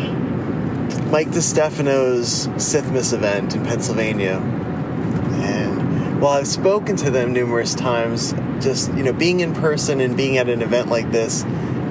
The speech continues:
is something that I've really missed. So I'm looking forward to it. I think it's gonna be a great time. Um, hopefully my body's in shape enough. You know, it's, it sounds like it's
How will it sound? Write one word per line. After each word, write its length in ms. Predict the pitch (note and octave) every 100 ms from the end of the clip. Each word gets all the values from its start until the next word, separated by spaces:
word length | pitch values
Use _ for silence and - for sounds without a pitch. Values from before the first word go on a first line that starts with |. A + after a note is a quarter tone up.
| - -
is 120 | -
something 320 | - E3+ F3+
that 160 | E3+ D#3
I've 140 | C#3+
really 200 | C#3+ C3+
missed. 640 | B2 B2 G#2+ - - - -
So 480 | - A2 G#2+ G2+ F#2 - - - -
I'm 140 | E3+
looking 280 | G3+ G3 G3+
forward 340 | F3+ G3 F#3+ F#3+
to 200 | G3 F#3+
it. 160 | F3 -
I 120 | -
think 160 | D#3 D3
it's 100 | -
gonna 160 | C#3+
be 160 | B2+ C3
a 60 |
great 480 | A#2+ C3 C3 C#3 -
time. 420 | - C#3 C#3 C#3 C3+ - - - - - - -
Um, 1080 | G#2+ A2 A2 A2 A2+ A#2 - - - - -
hopefully 300 | D#3 D3+ E3+
my 140 | D3+ C3+
body's 500 | C3+ C3+ D#3+ E3 E3
in 100 | E3
shape 360 | - E3+ E3+
enough. 400 | E3+ E3 F3+ - -
You 540 | - - - - C3+
know, 160 | D#3 E3
it's, 260 | D#3 -
it 280 | C3 B2+ A#2+
sounds 280 | D#3 D3+ D3
like 100 | D3
it's 260 | - -